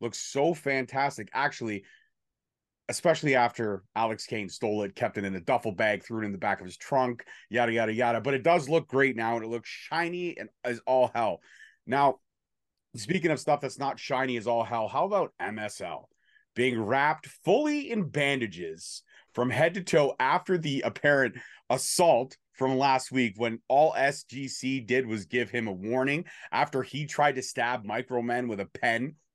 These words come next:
or sharp object of some kind. But now he's fully wrapped in bandages from, literally from head to toe. The only thing that's not wrapped is his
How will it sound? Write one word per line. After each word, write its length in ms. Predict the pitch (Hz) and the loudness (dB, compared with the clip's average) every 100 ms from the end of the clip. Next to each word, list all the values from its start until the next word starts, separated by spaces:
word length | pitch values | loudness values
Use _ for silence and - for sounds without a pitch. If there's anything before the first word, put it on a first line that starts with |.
| _ | _
or 140 | 123 123 | -2 0
sharp 460 | - - 127 127 | -2 2 4 4
object 360 | 117 113 113 110 | 4 2 0 -4
of 120 | 104 | -8
some 240 | - 110 104 | -2 -2 -2
kind. 440 | - 95 95 160 - - - - | -6 -6 -6 -10 -14 -20 -18 0
But 100 | 214 | 4
now 160 | 311 | 6
he's 300 | 349 359 - | 6 4 2
fully 480 | - - 240 330 330 | -2 2 4 4 0
wrapped 500 | 113 131 143 - - | 0 2 2 0 -2
in 140 | 139 | -2
bandages 600 | 117 113 104 82 - - - | 0 0 0 -6 -12 -16 -2
from, 200 | 151 156 - - 135 | 0 0 -4 -12 0
literally 360 | 214 294 294 | 2 4 2
from 220 | 262 214 | 2 2
head 220 | 160 180 160 | 2 2 0
to 80 | |
toe. 180 | 151 170 | 0 0
The 120 | 131 | 2
only 120 | 151 190 | -2 -2
thing 160 | 180 | -2
that's 220 | 160 - | -4 -4
not 260 | 117 131 156 | -2 -2 0
wrapped 300 | 170 196 - | 0 0 -2
is 140 | 127 110 | -8 -8
his 180 | 107 | -12